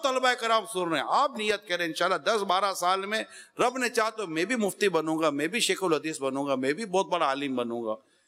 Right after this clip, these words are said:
میں بھی انشاءاللہ زبردست مبلغ بنوں گا، دنیا میں جا جا کر نیکی کی دعوت عام کروں گا۔ رب نے چاہا تو بارہ سو مسجدیں میں بناؤں گا،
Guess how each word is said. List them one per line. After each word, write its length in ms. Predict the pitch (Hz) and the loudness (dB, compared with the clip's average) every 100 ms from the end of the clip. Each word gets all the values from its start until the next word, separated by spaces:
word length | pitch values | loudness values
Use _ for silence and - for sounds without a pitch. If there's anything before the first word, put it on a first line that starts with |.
| _ _ | _ _
میں 140 | 127 185 | -2 -2
بھی 160 | 240 | -2
انشاءاللہ 440 | 233 175 - 196 208 143 | -4 -2 0 0 0 0
زبردست 460 | 170 170 208 190 | 0 0 0 0
مبلغ 400 | 143 143 175 196 | 0 0 0 0
بنوں 260 | 160 156 151 | 0 -2 0
گا، 80 | 147 123 | -2 0
دنیا 320 | 139 175 220 | 2 2 2
میں 120 | 226 143 | 0 0
جا 140 | 170 160 | 2 2
جا 200 | 214 262 | 2 2
کر 160 | 254 | 0
نیکی 280 | 220 202 202 | -2 -4 -6
کی 160 | 175 180 | -2 2
دعوت 360 | 170 170 165 | 2 0 0
عام 200 | 156 156 | 2 0
کروں 280 | 143 151 147 | 0 0 2
گا۔ 160 | 143 127 - - - - | 2 0 -4 -20 -6 0
رب 180 | 196 214 | 0 0
نے 120 | 220 | -2
چاہا 220 | 202 196 | 0 0
تو 140 | 220 | 0
بارہ 280 | 226 185 202 | 2 2 2
سو 140 | 214 202 | 0 0
مسجدیں 400 | 190 190 247 233 | 2 2 0 0
میں 160 | 202 | -2
بناؤں 360 | 175 151 135 117 | 0 0 0 0
گا، 120 | 98 | -2